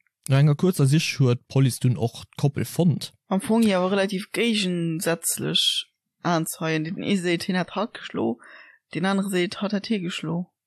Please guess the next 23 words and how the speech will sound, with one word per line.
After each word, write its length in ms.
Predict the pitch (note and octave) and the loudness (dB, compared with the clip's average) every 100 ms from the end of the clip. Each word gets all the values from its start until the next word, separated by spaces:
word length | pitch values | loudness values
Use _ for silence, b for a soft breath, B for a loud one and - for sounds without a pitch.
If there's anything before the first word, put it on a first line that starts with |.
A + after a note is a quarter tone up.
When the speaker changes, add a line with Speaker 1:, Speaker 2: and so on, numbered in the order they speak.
| _ - | _ -2
Speaker 1:
Ja, 560 | B2+ C3+ D3 E3+ E3+ | 2 4 4 4 2
das 220 | C#3 D#3 D3 - | 2 0 -2 0
geht 180 | E3+ | 2
lo 260 | D#3 C#3+ C#3 | 6 6 4
bisschen 720 | B2 C#3 - B2+ A#2+ A#2 A#2 - | 4 0 0 2 2 2 0 0
Speaker 2:
Hin 180 | F#3+ F3 | 0 4
und 40 | |
Speaker 1:
hin 160 | B2+ B2 | 6 4
und 140 | A2+ | 4
Speaker 2:
her, 60 | B2+ | 4
ja. 80 | C3 | 6
Speaker 1:
her. 240 | D3+ C3+ _ B B B B B B | 6 4 _ B B B B B B
Auf 120 | C#3+ | 0
jeden 180 | C#3+ F3+ | 4 2
Fall, 260 | C#3+ D#3 C#3+ | 2 2 2
Police 440 | C#3 E3 E3+ - C#3+ | 2 4 4 4 2
huet, 320 | C3 B2+ - | 2 2 0
äh, 400 | A#2+ A2+ A2 A#2 - | 2 4 2 -2 0
Koppel 280 | C#3+ B2 | 0 2
du 100 | A#2 | 0
fand 540 | A#2 - D#3 G3+ G#3 - | -2 2 4 4 2 -2
an, 380 | B2 A#2+ A#2+ A2+ | 0 2 2 2
äh, 380 | A2+ G#2 G#2 | 2 2 0